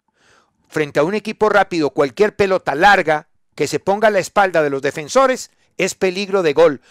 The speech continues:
cualquiera sea el arquero. Aquí hay un tema claro y es que los equipos grandes tienen que tener, y vale para Nacional y Millonarios, defensores de mucha reacción si vas a jugar con un bloque medio, medio alto.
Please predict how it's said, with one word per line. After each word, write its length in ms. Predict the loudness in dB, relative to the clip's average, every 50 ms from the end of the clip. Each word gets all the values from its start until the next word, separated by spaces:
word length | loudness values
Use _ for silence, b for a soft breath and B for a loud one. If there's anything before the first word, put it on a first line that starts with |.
| b b
cualquiera 500 | b 2 2 2 2 -2 -2 0 0 0
sea 200 | 0 0 0 0
el 80 | 0 -2
arquero. 380 | -4 -4 -2 -2 -2 -2 -6 _ _ _ _ _ _ _ _ _ _ _ _ _ _ _ _ _ _ _ _ _ _ _ _ _ _ _ _ _ _ _ _ _ _ _ _ _ _ _ _ _ _ _ _ -10
Aquí 220 | -10 -6 -2 -2
hay 100 | -2 -2
un 160 | -2 -4 -4
tema 380 | 0 2 2 4 4 0 -2 -2
claro 420 | 2 4 6 6 6 4 2 -2 _ _ _ _ _ _ _ _
y 100 | -6 -4
es 80 | -4 -2
que 120 | 0 0
los 160 | 0 0 -2 -4
equipos 420 | -6 -6 -6 -4 -4 -4 -4 -2
grandes 400 | 0 0 0 0 -2 -6 -8 -4
tienen 280 | -4 -4 -4 -4 -4 -4
que 120 | -4 -2
tener, 360 | -2 -2 -2 -2 -2 -6 -6 -4
y 100 | -2 0
vale 260 | 2 2 2 0 0
para 260 | 0 0 0 0 0
Nacional 520 | -4 -6 -10 -8 -6 -4 -2 -2 -2 -2
y 60 | -2 -4
Millonarios, 640 | -8 -8 -8 -6 -4 -4 -4 -4 -4 -8 -10 -14 _ _ b b b b b b b
defensores 640 | -4 -4 -2 -4 -6 -6 -4 -2 0 0 0 -2 -2
de 100 | -4 -6
mucha 340 | -4 -6 -4 -2 0 0
reacción 580 | 2 0 0 -2 -2 -4 -2 0 0 0 -2 -6 b b b b
si 180 | b -6 -2 2
vas 260 | 2 2 2 2 -2 -6 -6 _
a 120 | -4 -4 -4
jugar 340 | -4 -2 0 0 0 2 0
con 160 | -2 -4 -4
un 100 | -4 -4
bloque 300 | -2 -2 0 0 -2 -4
medio, 360 | -2 -2 -4 -2 -2 -4 -4
medio 340 | -4 -4 -4 -2 0 0 0
alto. 300 | 0 -2 -6 _ -20